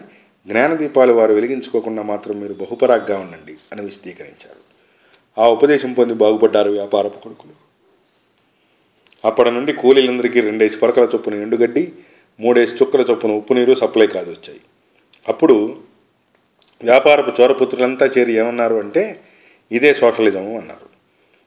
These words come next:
అప్పుడు చోర నాయకులు కొందరు కార్మిక నాయకులుగా మారి, "అవును, ఇదే సోషలిజం"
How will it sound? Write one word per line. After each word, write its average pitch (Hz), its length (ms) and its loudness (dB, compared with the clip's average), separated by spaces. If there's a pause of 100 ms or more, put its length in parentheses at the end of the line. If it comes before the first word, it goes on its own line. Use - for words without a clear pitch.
(160)
అప్పుడు 127 220 0 (100)
చోర 139 160 4
నాయకులు 143 340 0
కొందరు 113 260 -4
కార్మిక 113 400 -2
నాయకులుగా 117 460 0
మారి, 143 340 -4 (480)
"అవును, 143 180 2
ఇదే 131 220 4
సోషలిజం" 107 600 -2